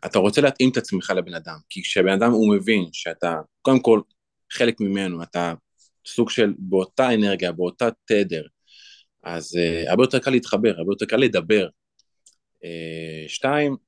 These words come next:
זה תופס אותך כבן אדם שהוא, אה, מקובל הרבה יותר מבחינה חברתית, אדם שהוא יודע להשתלב בסיטואציות, אה, חברתיות, זה מושך, כי אתה בן אדם שיש לו המון המון יכולות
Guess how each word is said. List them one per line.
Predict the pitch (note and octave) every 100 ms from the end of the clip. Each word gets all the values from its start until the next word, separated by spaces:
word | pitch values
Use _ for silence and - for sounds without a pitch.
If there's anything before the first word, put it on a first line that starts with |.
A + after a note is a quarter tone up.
| _
זה | G2
תופס | - C3
אותך | B2+ - -
כבן | G#2
אדם | G2+ A2 G#2+
שהוא, | - G#2 G2+ G2 F#2+ F2+ F2 _ _ _ _ E2+
אה, | F2+ F2 E2+ E2+ - F#2+
מקובל | G2 - G2 G#2+
הרבה | G2+ F#2+ G2+
יותר | G2 G2+
מבחינה | F#2 - F#2+
חברתית, | - E2+ E2+ - C3 A#2
אדם | F2+ G2
שהוא | F#2+ G2+
יודע | F#2 F#2+
להשתלב | F#2 F#2+ F#2+ F2
בסיטואציות, | - - F#2+ G2+ B2+ - B2 G#2 - _ _ _ _ -
אה, | F#2+
חברתיות, | - G2+ G2+ - G2 F2 D#2+
זה | F2+
מושך, | F2+ - D3 C3+ - _ _ _ _ _ _ _
כי | - F#2+ F#2+ F#2
אתה | F#2
בן | F#2+
אדם | F#2+ A2
שיש | A#2 A#2 B2
לו |
המון | A#2 B2
המון | A#2+ B2+ B2+ B2 - _ _ _ _ _ _ _ _ _ _ - _ _ _ -
יכולות | G#2 B2 D#3+ C#3+